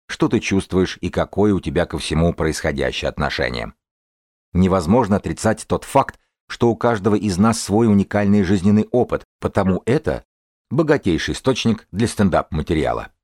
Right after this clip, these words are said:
Ольга Неймер, моя ученица из общины глубоко верующих ортодоксальных евреев. Ее богатый житейский опыт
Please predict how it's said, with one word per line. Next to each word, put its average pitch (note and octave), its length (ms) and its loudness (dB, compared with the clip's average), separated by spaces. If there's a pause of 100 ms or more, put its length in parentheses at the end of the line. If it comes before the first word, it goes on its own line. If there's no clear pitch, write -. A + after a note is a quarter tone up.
(400)
Ольга D3 360 2
Неймер, D#2+ 500 0 (240)
моя G2 320 2
ученица G2+ 480 0
из F#2 200 -2
общины G#2 440 2
глубоко F#2+ 520 2
верующих A#2 600 2
ортодоксальных F2+ 880 -2
евреев. D2 500 -4 (520)
Ее F#2+ 280 2
богатый F#2 520 -2
житейский - 540 -2
опыт A#2 400 0